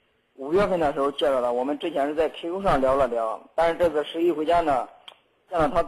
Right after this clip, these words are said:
他家的父母了，他父母不是特别的满意，就是因为我比他低了那么一公分嘛，就是因为个，个低的问题，完了父母不是特别的同意。就这个女孩呢，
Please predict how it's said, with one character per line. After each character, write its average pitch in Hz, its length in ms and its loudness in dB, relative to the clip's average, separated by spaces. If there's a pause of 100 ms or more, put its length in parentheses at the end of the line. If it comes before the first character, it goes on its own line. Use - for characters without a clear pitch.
(140)
他 180 100 2
家 185 120 2
的 175 120 4
父 196 160 -4
母 131 200 -2
了， 135 220 2
他 151 100 0
父 165 140 -8
母 143 140 -4
不 135 180 -6
是 165 140 0
特 - 140 -4
别 139 100 0
的 151 120 0
满 120 260 -4
意， 143 100 -2
就 139 120 -4
是 147 80 -2
因 156 60 0
为 165 60 2
我 135 460 2 (640)
比 143 120 -4
他 165 220 2
低 170 180 -2
了 175 120 4
那 160 60 -2
么 165 140 2
一 165 140 0
公 143 200 -2
分 160 140 0
嘛， 131 180 0
就 151 120 -2
是 147 60 -2
因 156 100 0
为 160 100 0
个， 151 300 2 (140)
个 175 160 2
低 190 160 -2
的 175 100 4
问 143 160 -2
题， 117 240 -8 (480)
完 127 120 -8
了 147 100 2
父 156 160 -6
母 143 80 -2
不 135 160 -2
是 156 80 0
特 147 180 -2
别 135 120 0
的 147 160 2
同 - 380 -8
意。 139 180 -4
就 165 160 -4
这 165 120 -2
个 185 80 2
女 151 140 -2
孩 151 180 -2
呢， 175 240 2